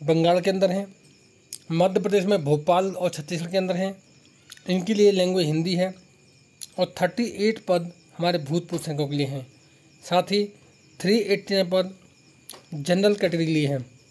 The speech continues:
सभी कैटेगरियों के लिए हैं। बंगाल के अंदर, वेस्ट बंगाल में और सिक्किम में, यहाँ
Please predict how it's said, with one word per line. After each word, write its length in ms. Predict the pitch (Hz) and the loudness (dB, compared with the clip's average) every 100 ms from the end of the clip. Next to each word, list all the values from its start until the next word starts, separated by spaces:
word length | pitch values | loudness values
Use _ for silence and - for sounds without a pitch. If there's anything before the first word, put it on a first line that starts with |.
| - - - | -20 -18 -6
सभी 240 | 165 185 | -2 0
कैटेगरियों 440 | 202 170 160 160 147 | 0 -2 0 0 2
के 60 | |
लिए 100 | 147 | 0
हैं। 180 | 139 131 - - _ _ _ _ _ _ _ _ _ _ - _ _ - | -2 -4 -12 -20 _ _ _ _ _ _ _ _ _ _ -20 _ _ -6
बंगाल 420 | 143 170 175 202 | 0 2 4 2
के 100 | 202 | 4
अंदर, 200 | 214 208 208 208 - 147 | 2 2 -2 -4 -10 -2
वेस्ट 220 | 165 175 | -2 0
बंगाल 340 | 190 196 202 | 2 2 2
में 180 | 208 220 - - - - - _ _ _ - - | 0 -2 -6 -20 -20 -20 -20 _ _ _ -18 -8
और 80 | 190 | -4
सिक्किम 340 | 175 175 208 180 | -2 -2 0 0
में, 180 | 139 123 - _ - - - - | 0 -6 -20 _ -20 -20 -16 -8
यहाँ 300 | 160 170 | -2 2